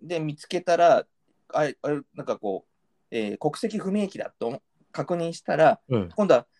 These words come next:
Speaker 1: それをこう迎撃する、あるいは、「君、あの、うちの国の領空に入っちゃってるから出てきなさいよ」っていう
Speaker 2: うん。
Speaker 1: ことをするための、いわゆる迎撃戦闘機
Speaker 2: うん。
Speaker 1: も持ってます。
Speaker 2: うん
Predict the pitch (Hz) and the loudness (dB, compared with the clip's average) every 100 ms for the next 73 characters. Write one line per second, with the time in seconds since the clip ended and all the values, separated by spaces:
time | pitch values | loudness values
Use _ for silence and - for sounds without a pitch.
0 | _ - 190 190 185 180 156 190 196 190 | _ -6 -4 -4 -2 -2 0 -2 -2 -12
1 | 170 160 147 - 156 175 123 107 _ _ | -14 -10 -6 0 0 2 -2 -2 _ _
2 | _ _ - 202 185 _ - - - 156 | _ _ -2 -2 -2 _ -20 -20 -4 -2
3 | 151 151 180 175 165 180 170 160 165 160 | -2 -4 -4 -4 -4 -2 0 4 2 2
4 | 170 160 165 160 131 110 101 95 98 156 | -2 2 0 0 -4 -4 -2 0 0 -2
5 | 151 135 120 139 123 123 120 - 120 110 | -2 -2 0 0 0 -2 -4 -10 -8 -4
6 | 107 107 101 - _ - 165 107 - _ | -2 -2 -6 -10 _ -2 0 0 -4 _
7 | _ - 143 151 139 120 113 120 113 104 | _ -2 4 4 4 0 2 2 2 2
8 | 151 113 110 180 196 202 - 196 175 - | 2 2 2 4 4 0 0 -2 0 2
9 | 147 - - - - 117 107 85 - _ | 2 0 -14 -18 -12 -4 -4 -4 -12 _
10 | 208 254 - _ _ - 135 - - - | 2 2 0 _ _ -2 -2 -2 -10 -20
11 | - - - 120 104 90 92 90 | -20 -20 -12 -6 -4 -6 -10 -14